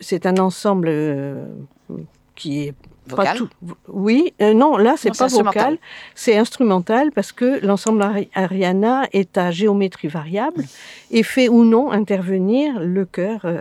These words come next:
Speaker 1: Ars Musica. Euh, donc là, c'est trois personnes. Il y aura un
Speaker 2: On va
Speaker 1: violon
Speaker 2: peut-être pas
Speaker 1: baroque,
Speaker 2: les, oui, on va peut-être pas les citer,
Speaker 1: violon
Speaker 2: peut-être,
Speaker 1: baroque,
Speaker 2: euh,
Speaker 1: basse de viol et clavecin, euh, dirigé par Marie-Paul Nounou, bien connue aussi, avec, euh, un concert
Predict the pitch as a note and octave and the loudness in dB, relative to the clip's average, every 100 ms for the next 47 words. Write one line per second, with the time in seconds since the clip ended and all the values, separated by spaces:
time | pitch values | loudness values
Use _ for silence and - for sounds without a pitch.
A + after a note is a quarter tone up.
0 | - E3+ E3+ - E3+ D#3 D#3 - G3 D4 | -6 -8 -8 -8 -8 -8 -14 -4 -2 -2
1 | - - - - - F3+ F3 E3 E3 D#3+ | -8 -20 -20 -20 -6 -2 0 0 -2 -4
2 | D#3 F3 F#3 F3 G#3 C#4 - F#3 - - | -6 -4 -4 -2 -2 -2 -2 -4 -4 -2
3 | C#4+ B3 A3+ - D#3+ F3 B3 A3 F3+ F3 | 0 0 -2 -4 -2 -2 -2 -4 -2 -4
4 | D#3+ E3 E3+ E3+ - - - _ A3 G#3 | -6 -8 -8 -12 -18 -18 -20 _ -2 2
5 | A3 A3 G#3+ G3+ G3+ F#3+ F#3 E3 F3+ D#3+ | 4 4 4 4 2 2 0 0 0 0
6 | F3 F3+ F#3 F3+ F3 - A#3 B3 A#3+ A3+ | -2 -2 0 0 0 0 4 4 4 4
7 | G#3+ G#3 G#3 G3 G3 G#3+ F#3 G#3+ F#3 G#3 | 2 4 4 4 2 2 2 -2 2 2
8 | G3+ F#3 - F3+ - - A3+ D4+ F4 B3+ | 2 0 -2 -6 -6 -4 0 0 2 2
9 | F3+ F3 E3 F3 F3+ F#3+ F3+ F3 E3 D#3+ | 2 0 -2 -4 -4 -2 -4 -4 -4 -4
10 | D3+ D3 D3 C#3+ D3 F3 G#3+ D#4+ G4 - | -6 -8 -12 -10 -8 -4 0 0 -2 -6
11 | D#3 D#3 D3 D3 D3 D#3+ - - G4 - | -8 -6 -6 -8 -8 -10 -10 -8 -8 -8
12 | - - - - G#3 A3 A#3 - G#3+ G#3 | -20 -20 -18 -6 0 2 2 2 2 4
13 | G3+ G3 F#3+ G3 F3+ F#3 F3 _ - _ | 4 2 2 0 -2 -4 -8 _ -20 _
14 | _ _ - G3 F#3 A3 G3+ - G3+ | _ _ -6 -4 0 0 0 0 0